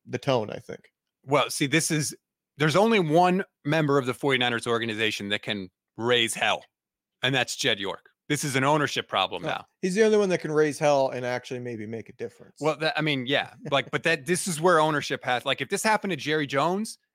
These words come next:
Speaker 2: Jerry
Speaker 1: yeah.
Speaker 2: Jones would go scorched earth.
Speaker 1: Yeah.
Speaker 2: It's, it's risen to that level now, and it'll, it'll be interesting to see if Jed handles it, how he handles it.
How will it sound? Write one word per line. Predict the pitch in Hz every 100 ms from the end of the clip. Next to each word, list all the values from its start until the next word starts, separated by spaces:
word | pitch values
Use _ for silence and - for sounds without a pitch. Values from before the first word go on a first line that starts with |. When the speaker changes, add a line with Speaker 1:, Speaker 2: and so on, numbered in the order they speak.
| _
Speaker 2:
Jerry | - 165 175
Speaker 1:
yeah. |
Speaker 2:
Jones | 160 165 156
would | 147 139 131 123
go | 135
scorched | 131 - - 185 170 - - -
earth. | 139 95 - _ _
Speaker 1:
Yeah. | - - - 165
Speaker 2:
It's, | 139 -
it's | 170 - - 139
risen | 131 180 165 170
to | 156
that | 147 147 135
level | 139 123 120
now, | 117 117
and |
it'll, | 120 139
it'll | 135
be | 139 135
interesting | 139 - 123
to | 117
see | 131 120
if |
Jed | - 120 113
handles | 113 117 113
it, | 123
how | 110 117
he | 120
handles | 110 110 117
it. | 127